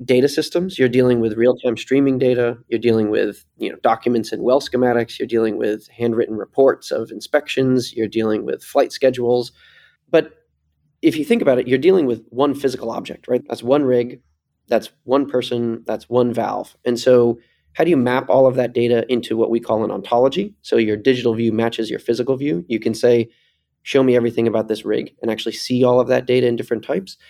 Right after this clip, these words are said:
And then you can ask those questions of, "Can I produce more from this well? What does that mean as far as water?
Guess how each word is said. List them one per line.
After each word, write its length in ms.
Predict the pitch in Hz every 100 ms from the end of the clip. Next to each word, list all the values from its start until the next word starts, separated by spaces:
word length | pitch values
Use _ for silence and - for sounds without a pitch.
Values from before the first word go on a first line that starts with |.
| _ _ _ -
And 100 | 151
then 60 | 175
you 80 |
can 220 | 170 123 -
ask 260 | 151 -
those 220 | - 110
questions 580 | - - 208 - 113 113
of, 320 | 110 117 120 _ _ -
"Can 180 | 135
I 60 | 131
produce 400 | 127 117 117 -
more 160 | 113 110
from 180 | 104
this 140 | 101 -
well? 400 | 131 147 151 - _ _
What 140 | 131 113
does 120 | 107
that 140 | 110
mean 480 | 113 113 110 110 - _
as 80 | -
far 160 | 110
as 120 | 101 110
water? 500 | 117 123 135 135